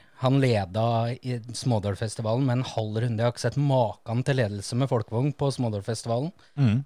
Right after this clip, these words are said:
Speaker 1: Glemte alternativsporet.
Speaker 2: <laughs> Ja.
Speaker 1: Det var kjipt, men han også, han er jo helt, eh, det er en ordentlig villbass i, i folkevogn, og han ser jo nesten ikke. Han kommer bare som en skygge av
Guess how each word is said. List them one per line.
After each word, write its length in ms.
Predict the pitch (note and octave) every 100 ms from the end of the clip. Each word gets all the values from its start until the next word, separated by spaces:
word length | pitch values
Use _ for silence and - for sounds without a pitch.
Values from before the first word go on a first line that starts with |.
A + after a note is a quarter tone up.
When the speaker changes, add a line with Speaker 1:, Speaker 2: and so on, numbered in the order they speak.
| C3+
Speaker 1:
Glemte 380 | D3 C3+ G#2 C3
alternativsporet. 800 | C3+ A#2+ G#2+ A#2+ A#2+ - C3 E3+ - _ _ _
Speaker 2:
<laughs> 340 | G2 F#3 C#3 D#3+
Ja. 220 | D3 C3+ - - A#2
Speaker 1:
Det 140 | B2
var 140 | C3 C3+
kjipt, 440 | E3 G#3 - - -
men 220 | C#3 C3+ C3 - - - -
han 240 | A2 B2+
også, 300 | A2+ - C3+ C3+ -
han 220 | - G#2+
er 160 | F2+ A2+
jo 140 | A#2 G2
helt, 320 | A2 G#2 - -
eh, 200 | A2+ G#2+
det 140 | G#2 A#2
er 160 | A#2+
en 80 | C3+ G#2
ordentlig 260 | F#2 B2+ B2
villbass 380 | G#2+ G#2 - -
i, 120 | A2+ G#2+ A2 G#2+ A#2+
i 80 |
folkevogn, 420 | B2 A2 - A#2 C#3
og 60 |
han 160 | B2 A#2+
ser 460 | - A2 F#2+ F#2+ A2
jo 80 |
nesten 320 | B2 - - B2+
ikke. 180 | -
Han 140 | D#3+ C3+
kommer 240 | G#2 A2
bare 160 | A#2+ A2+
som 140 | A#2
en 60 | A2+
skygge 320 | C3+ A2+ D#3+ - _ _ _ -
av 140 | B2+